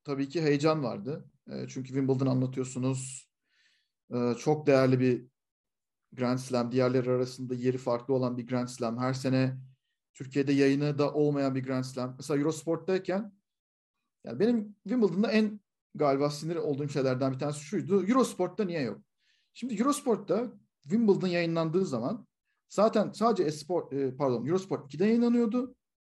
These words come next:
ve sadece yanlış hatırlamıyorsam Merkez Kort'u yayınlıyorlardı. Yani belki işte alternatif bir iki korttan önemli maç varsa, büyük maç varsa onları getiriyor olabilirler ama yayın, e,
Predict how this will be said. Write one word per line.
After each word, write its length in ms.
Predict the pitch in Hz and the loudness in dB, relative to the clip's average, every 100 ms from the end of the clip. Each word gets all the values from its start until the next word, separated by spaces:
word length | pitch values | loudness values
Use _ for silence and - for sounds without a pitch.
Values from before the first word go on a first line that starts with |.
| 151 | -2
ve 200 | 214 - | -2 -2
sadece 440 | - 233 202 208 208 | -2 0 2 0 -2
yanlış 280 | 151 170 190 | -4 -4 -4
hatırlamıyorsam 640 | 202 196 170 165 214 202 | -2 0 0 -2 -2 0
Merkez 340 | 165 185 190 - | 0 0 -2 -2
Kort'u 240 | 135 131 | -4 -2
yayınlıyorlardı. 600 | 120 113 113 110 107 110 | -4 -4 -4 -6 -6 -2
Yani 440 | 120 123 131 131 131 - _ _ 170 | 2 4 4 2 -2 -14 _ _ 4
belki 500 | 170 151 208 180 - - | 4 4 2 2 -2 -20
işte 460 | - 147 147 147 - _ | -8 -2 0 -2 -10 _
alternatif 520 | 151 151 156 151 147 | -4 0 0 0 0
bir 80 | 147 | -2
iki 160 | 151 160 | -2 -2
korttan 420 | 156 151 160 151 | -2 0 -2 -2
önemli 300 | 147 143 147 | 0 0 0
maç 240 | 147 147 | -2 -2
varsa, 260 | 151 135 135 | -4 -2 -2
büyük 180 | 139 135 | -4 -2
maç 220 | 131 131 | -4 0
varsa 260 | 147 147 147 | -2 -2 -6
onları 300 | 139 143 143 | -4 -4 -4
getiriyor 340 | 135 131 139 | -4 -4 -2
olabilirler 460 | 131 131 131 170 196 | -2 -2 -2 -2 -2
ama 300 | 131 113 - _ _ _ | -2 -4 -8 _ _ _
yayın, 600 | 131 135 160 233 277 - _ _ _ | -4 2 4 4 2 -4 _ _ _
e, 60 | - | -12